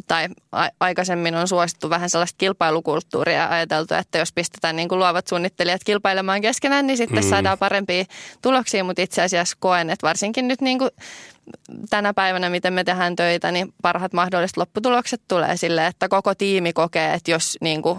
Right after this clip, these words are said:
Speaker 1: jos onnistutaan, niin sit se on koko tiimin voitto ja tavallaan
Speaker 2: Joo.
Speaker 1: sille ei ole mitään väliä, että mistä se alkuperäinen idea tulee, vaan että se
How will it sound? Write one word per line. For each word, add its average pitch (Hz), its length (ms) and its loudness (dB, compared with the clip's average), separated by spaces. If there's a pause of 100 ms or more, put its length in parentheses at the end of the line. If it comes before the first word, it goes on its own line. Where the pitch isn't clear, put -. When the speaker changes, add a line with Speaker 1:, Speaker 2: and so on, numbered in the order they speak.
(140)
Speaker 1:
jos 170 220 0
onnistutaan, 156 640 -2
niin 180 80 -2
sit 165 200 -4
se 170 100 2
on 165 100 0
koko 180 280 -2
tiimin 170 340 -2
voitto 170 320 0
ja 107 80 0
tavallaan 156 320 0
Speaker 2:
Joo. - 100 2
Speaker 1:
sille 175 140 0
ei 160 60 2
ole 151 80 -2
mitään 175 280 -2
väliä, 170 240 0
että 175 120 -4
mistä 175 280 -2
se 208 240 0
alkuperäinen 190 640 0
idea 180 320 0
tulee, 180 280 0
vaan 185 220 0
että 196 140 -6
se 175 100 0